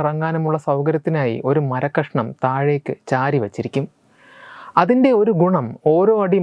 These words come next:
മുകളിലേക്ക് വയ്ക്കുമ്പോഴും ആ കുലുക്കത്തിൽ മുകളിലുള്ളവർക്ക് താഴെയുള്ള ആളുടെ സാന്നിധ്യം മനസ്സിലാവും എന്നുള്ളതാണ്.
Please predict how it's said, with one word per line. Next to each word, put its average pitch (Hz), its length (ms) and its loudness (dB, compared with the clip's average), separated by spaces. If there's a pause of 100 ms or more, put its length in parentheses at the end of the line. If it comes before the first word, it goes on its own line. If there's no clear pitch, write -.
മുകളിലേക്ക് 170 520 0
വയ്ക്കുമ്പോഴും 151 640 0 (180)
ആ - 20 0 (140)
കുലുക്കത്തിൽ 151 480 0 (200)
മുകളിലുള്ളവർക്ക് 147 840 0 (260)
താഴെയുള്ള 156 440 0 (200)
ആളുടെ 147 260 0 (100)
സാന്നിധ്യം 147 580 -2
മനസ്സിലാവും 139 540 -2 (120)
എന്നുള്ളതാണ്. 120 520 -2